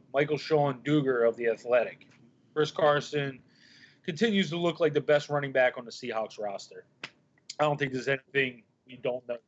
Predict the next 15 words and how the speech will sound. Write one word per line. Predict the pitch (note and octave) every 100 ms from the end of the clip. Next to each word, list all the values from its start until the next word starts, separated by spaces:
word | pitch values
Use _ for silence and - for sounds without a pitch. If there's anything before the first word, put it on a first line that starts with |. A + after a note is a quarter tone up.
| _
already. | G#2+ G#2 G#2 _ _ _ _ _ _ _ _ _ _ _
Um, | A#2+ A#2 - _ _ _ _ _ _ _ _
so | -
let's | C3+
get | - C3+
into | B2+
some | A#2+ A#2+
stuff | - - B2 -
from | A2+ G2+ - - _ _
today. | B2+ C3+ B2 A2 A2+ C3 D3+ - - _ _ _ _ _ -
Uh, | B2+ B2+
Cardinals | B2 D#3+ F3+ F#3+ D#3+
signed | F#3+ E3
Michael | E3 D#3+ D#3
Crabtree. | F#3 E3+ D3+ - G2+